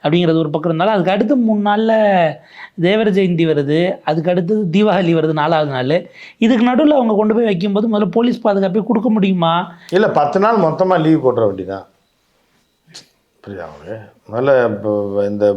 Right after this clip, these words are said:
Speaker 2: மாநாட்டை அட்டெண்ட் பண்ணிட்டு அப்படியே தேவர ஜெயந்திக்கு போயிட்டு தீபாவளி கொண்டாடிட்டு வந்துடுவாங்க. அப்படி ஒரு டூர் பேக்கேஜ் போடலாம் விஜய், கூட்டம் நல்லா வரும், பிரச்சனை இல்லாம இருக்கு.
Speaker 1: இது ஐந்து நாள்
Speaker 2: ஆமா,
Speaker 1: சுற்றுலா,
Speaker 2: ஐந்து நாள்
Speaker 1: மூன்று
Speaker 2: சுற்றுலா.
Speaker 1: இரவு நான்கு பகல்.
Speaker 2: அப்ப அந்த காசி,
Speaker 1: அந்த
Speaker 2: ஆக்ரா,
Speaker 1: தீர்த்த யாத்திரை.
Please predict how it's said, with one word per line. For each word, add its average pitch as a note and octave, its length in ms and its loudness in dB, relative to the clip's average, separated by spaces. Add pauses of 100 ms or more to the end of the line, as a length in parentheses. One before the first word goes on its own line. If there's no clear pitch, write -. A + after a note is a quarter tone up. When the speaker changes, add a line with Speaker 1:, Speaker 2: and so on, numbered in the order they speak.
(140)
Speaker 2:
மாநாட்டை A#2 380 0
அட்டெண்ட் A2+ 220 -4
பண்ணிட்டு G#2+ 280 -4
அப்படியே C3 380 0
தேவர B2+ 360 2
ஜெயந்திக்கு A2 400 -6
போயிட்டு A2+ 300 -4
தீபாவளி D#3 480 0
கொண்டாடிட்டு A#2+ 460 -4
வந்துடுவாங்க. G2+ 460 -6 (540)
அப்படி C#3+ 240 0
ஒரு D#3 340 0
டூர் E3 180 0
பேக்கேஜ் B2+ 400 2
போடலாம் A2 300 2
விஜய், G2+ 280 -4
கூட்டம் B2 280 0
நல்லா A#2 300 2
வரும், G#2+ 280 0
பிரச்சனை C3 340 -2
இல்லாம C3 300 2
இருக்கு. G2+ 200 -2 (800)
Speaker 1:
இது F3 240 2
ஐந்து G3 340 4
நாள் G3 180 2
Speaker 2:
ஆமா, F#3+ 40 2
Speaker 1:
சுற்றுலா, F3+ 500 2
Speaker 2:
ஐந்து F3+ 120 2
நாள் C3+ 140 4
Speaker 1:
மூன்று G#3 140 2
Speaker 2:
சுற்றுலா. G3+ 220 2
Speaker 1:
இரவு G3+ 240 2
நான்கு F#3+ 380 2
பகல். F3+ 240 2
Speaker 2:
அப்ப B2+ 160 0
அந்த A#2 200 0
காசி, B2+ 400 2
Speaker 1:
அந்த F#3 240 2 (640)
Speaker 2:
ஆக்ரா, A#2 500 2
Speaker 1:
தீர்த்த F#3 340 0
யாத்திரை. - 540 -2